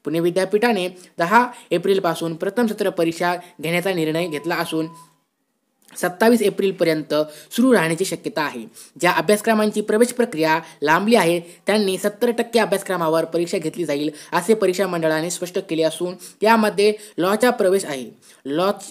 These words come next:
लॉची प्रवेश प्र-, प्र-, परीक्षा सीईटी सेलकडून केली जात आहे. ही ऑनलाइन प्रक्रिया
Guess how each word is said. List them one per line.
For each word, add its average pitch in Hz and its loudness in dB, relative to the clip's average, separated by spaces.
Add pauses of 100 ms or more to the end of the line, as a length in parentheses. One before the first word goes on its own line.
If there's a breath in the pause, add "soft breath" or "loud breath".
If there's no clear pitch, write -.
लॉची 202 0
प्रवेश 196 2
प्र-, 156 2
प्र-, 151 -12
परीक्षा 208 0 (240 loud breath)
सीईटी 196 -2
सेलकडून 233 4
केली 208 -2
जात 165 0
आहे. 127 -8 (340 loud breath)
ही 214 2 (120)
ऑनलाइन 208 4
प्रक्रिया 175 0